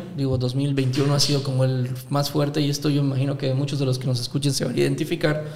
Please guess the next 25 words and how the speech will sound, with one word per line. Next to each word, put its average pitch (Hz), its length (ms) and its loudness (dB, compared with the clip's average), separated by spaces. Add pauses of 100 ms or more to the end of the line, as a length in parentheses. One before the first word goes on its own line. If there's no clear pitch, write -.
(680)
El 160 200 4 (120)
costo 196 500 2
de 143 160 2
adquisición 147 720 0
del 139 260 4
lead 165 160 4 (300)
para 139 500 2
cuestiones 156 380 4
de 139 80 2
inmuebles 143 460 2
se - 160 -4
ha 156 80 0
ido 156 440 0 (260)
al 135 160 -4
cielo. 131 560 2
O - 20 -4
sea, 147 180 4
sí 143 140 2
sabíamos, 196 420 6
por - 120 0
ejemplo, 147 240 4
el 143 80 4
año 143 200 2
pasado 156 460 2
que, 131 340 0